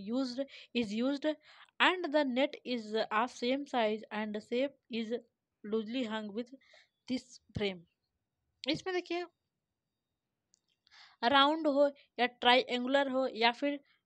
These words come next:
रेक्टेंगुलर एक फ्रेम लेते हैं ना, और उसके, इसके पीछे से यहाँ पे जाल लगा देते हैं, जाल लगा देते हैं। अब देखिए, इस फ्रेम में यहाँ फिश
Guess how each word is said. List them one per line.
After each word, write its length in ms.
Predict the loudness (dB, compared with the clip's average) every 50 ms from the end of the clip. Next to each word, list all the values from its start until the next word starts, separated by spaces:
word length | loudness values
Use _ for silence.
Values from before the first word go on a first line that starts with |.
| _
रेक्टेंगुलर 680 | 0 0 0 0 _ _ 4 4 4 2 2 2 2
एक 220 | 2 0 -4 -6 -6
फ्रेम 280 | -6 -6 -6 -6 -6
लेते 260 | -12 -16 -16 _ -16 -18
हैं 240 | -18 -18 -20 -20 _ _ _ _ _ _ _ -6
ना, 140 | -6 -6 -6 _ _ _ _ _ _
और 160 | 4 4 4
उसके, 280 | 2 -2 -2 -2 0 0
इसके 200 | 0 -2 -6 -8
पीछे 340 | -4 -4 -6 -2 -2 -2
से 80 | 0 0
यहाँ 180 | 0 0 -2 -2
पे 140 | -4 -4
जाल 220 | -2 0 -2 -2 -2
लगा 220 | -6 -12 -16 -16
देते 280 | -18 -18 -18 _ _ -20
हैं, 180 | -20 -20 -20 _ _ _ _ _ _ _ _ _ _ _ _
जाल 160 | 0 2 2 2
लगा 180 | 2 0 0
देते 200 | -2 -2 -4 -6
हैं। 300 | -6 -6 -8 -10 -12 _ _ _ _ _ _
अब 120 | -2 0
देखिए, 300 | 2 2 -2 0 0 0
इस 220 | 0 0 -2 -4 _
फ्रेम 220 | 2 2 2 2
में 140 | 2 -2 -2
यहाँ 260 | 0 0 0 -2 -2 _
फिश 200 | -6 -6 -6 -8